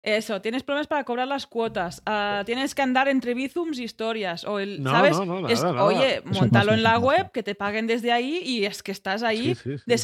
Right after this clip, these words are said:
Speaker 2: sí.
Speaker 1: desechando un plumazo de problemas que tienes a día de hoy. Y eso es una
Speaker 2: O sea,
Speaker 1: membresía de
Speaker 2: yo
Speaker 1: servicio con toda regla.
Speaker 2: Yo,
Speaker 1: Mm.
Speaker 2: yo la tengo, o sea, el tema de la pasada de pago creo que es algo básico, yo la tengo hasta en la agencia.
Speaker 1: Ujú.
Speaker 2: Y tú, mira,
Speaker 3: Ujú.
Speaker 2: tú, yo no, no,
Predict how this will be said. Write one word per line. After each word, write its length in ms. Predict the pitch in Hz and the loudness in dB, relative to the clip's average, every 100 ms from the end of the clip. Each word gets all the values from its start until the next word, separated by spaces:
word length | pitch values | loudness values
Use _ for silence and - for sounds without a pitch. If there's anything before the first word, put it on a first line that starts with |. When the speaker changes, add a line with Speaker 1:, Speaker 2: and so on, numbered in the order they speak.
| 214 | -2
Speaker 2:
sí. 180 | 233 | -2
Speaker 1:
desechando 160 | 220 247 | -2 -2
un 100 | 269 | -4
plumazo 420 | 269 247 240 262 | -4 -4 -4 -2
de 100 | 269 | -4
problemas 580 | 240 240 220 226 285 359 | -2 -2 -2 -2 -2 -4
que 120 | - 202 | -6 -6
tienes 280 | 208 240 | -4 -4
a 80 | 233 | -4
día 180 | 214 202 | -4 -4
de 120 | 208 | -2
hoy. 180 | 349 269 | -2 -2
Y 120 | 180 | -4
eso 160 | 190 240 | -4 -4
es 60 | 240 | -2
una 80 | 247 | -2
Speaker 2:
O 80 | |
sea, 120 | 233 226 | 0 0
Speaker 1:
membresía 140 | 240 | 4
de 60 | 131 | 4
Speaker 2:
yo 20 | |
Speaker 1:
servicio 520 | - 240 247 302 359 - _ | 4 2 -2 -4 -4 -8 _
con 140 | 247 | -2
toda 220 | 247 311 240 | 0 0 0
regla. 500 | 294 196 160 185 _ _ _ - | -2 -4 -8 -10 _ _ _ -10
Speaker 2:
Yo, 260 | 123 139 - | 0 2 2
Speaker 1:
Mm. 20 | |
Speaker 2:
yo 200 | 127 123 | 0 0
la 160 | 135 131 | 0 0
tengo, 380 | 143 143 143 139 | -2 -2 -2 -2
o 180 | 123 | -4
sea, 140 | 110 127 | -4 -4
el 60 | |
tema 220 | 113 117 123 | -4 -2 0
de 40 | |
la 40 | 120 | 0
pasada 280 | 123 131 | 0 0
de 80 | 127 | 0
pago 240 | 107 147 113 | 0 -2 -2
creo 120 | 104 | -6
que 60 | 107 | -4
es 60 | |
algo 200 | 113 117 | -2 2
básico, 400 | 127 147 131 151 | 2 0 -2 0
yo 100 | 143 | 0
la 120 | 117 | 0
tengo 280 | 110 113 117 | -4 -8 -6
hasta 180 | 131 147 | -4 -4
en 60 | 135 | -6
la 60 | |
agencia. 400 | - 113 - 185 - _ _ | -10 -14 -8 -8 -8 _ _
Speaker 1:
Ujú. 260 | 202 196 180 | -8 -6 -4
Speaker 2:
Y 80 | 123 | -4
tú, 120 | 110 | -4
mira, 220 | 110 120 151 | -2 -2 -2
Speaker 3:
Ujú. 80 | |
Speaker 2:
tú, 140 | 139 113 | -4 -4
yo 200 | 113 120 | -2 -2
no, 540 | 127 139 139 135 131 117 | 2 2 4 4 2 0
no, 200 | 127 | -4